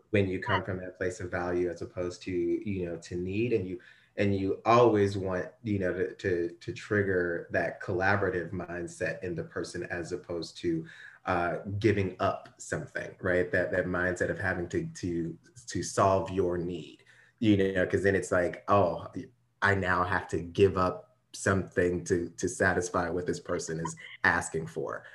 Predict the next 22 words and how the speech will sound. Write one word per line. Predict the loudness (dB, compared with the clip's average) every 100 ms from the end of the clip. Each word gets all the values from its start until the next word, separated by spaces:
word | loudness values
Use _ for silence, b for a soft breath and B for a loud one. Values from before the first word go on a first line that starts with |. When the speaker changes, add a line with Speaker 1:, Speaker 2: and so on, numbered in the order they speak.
| b
Speaker 2:
Yeah. | b -2
Speaker 1:
right? | 4 6 6 2 -4 _ 0
But | 2 6
then | 8 10 8 4
when | 2 2
you | 2
talk | 2 2
about | 4
in | 2
the | 2
corporate | 0 2 2
space | 0 0 0 0
of, | -2
like, | 0 0 0 -4 -8 -20 -6
you | 0 2
know, | 2 0 -2 -4
the, | -6 -4 -2 -6 -12 _
you're | 0 2
talking | 2 0 -2 -2 -2
to | -2 -2
a |
person. | -2 -2 -2 -2 -6 -10